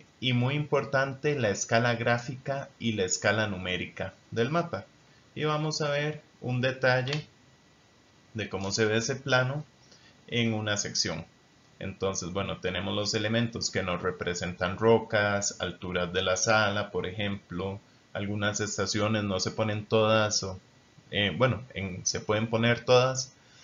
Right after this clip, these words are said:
pero en ese caso no pusimos todas, sino algunas claves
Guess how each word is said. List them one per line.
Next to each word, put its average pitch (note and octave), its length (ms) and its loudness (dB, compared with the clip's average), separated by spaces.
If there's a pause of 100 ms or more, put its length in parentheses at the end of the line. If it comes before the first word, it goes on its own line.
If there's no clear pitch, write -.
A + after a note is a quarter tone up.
(360)
pero G#2+ 760 4
en G#2 140 -4
ese G2+ 240 -2
caso A#2 300 2
no F#2 140 -6
pusimos A2 640 -4
todas, C3 340 4
sino G2+ 260 -2
algunas G2+ 460 -2
claves B2 640 0